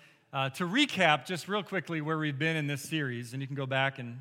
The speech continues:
and listen to any message that you missed, but we started with what is a Christian. That's an important thing to define. Our churches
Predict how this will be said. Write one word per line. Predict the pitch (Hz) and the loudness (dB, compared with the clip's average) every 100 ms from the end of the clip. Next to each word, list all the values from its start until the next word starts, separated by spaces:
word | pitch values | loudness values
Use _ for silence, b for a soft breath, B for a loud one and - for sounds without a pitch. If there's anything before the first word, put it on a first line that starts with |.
| 131 | -8
and | 127 | -6
listen | 135 139 | -4 -2
to | 131 | -2
any | 139 | 0
message | 135 143 139 120 | 0 0 -2 -8
that | 135 | -6
you | 120 | -4
missed, | 131 151 151 | -2 -2 -2
but | - | -8
we | 123 | -10
started | 117 175 165 165 | -4 2 2 2
with | 143 131 117 | -2 -4 0
what | 165 185 | 4 6
is | 185 185 165 | 4 0 0
a | 156 | -4
Christian. | - 185 180 - 196 196 180 B B | -2 -4 -4 -4 -4 -4 -8 B B
That's | 185 165 | -6 -4
an | 143 | -4
important | 120 180 185 175 | -4 -4 -4 -4
thing | 185 180 | -6 -6
to | 151 | -6
define. | 147 - 170 180 190 | -6 0 2 4 2
Our | 143 | -2
churches | 131 - 175 175 180 165 | -4 -6 -4 -2 -4 -4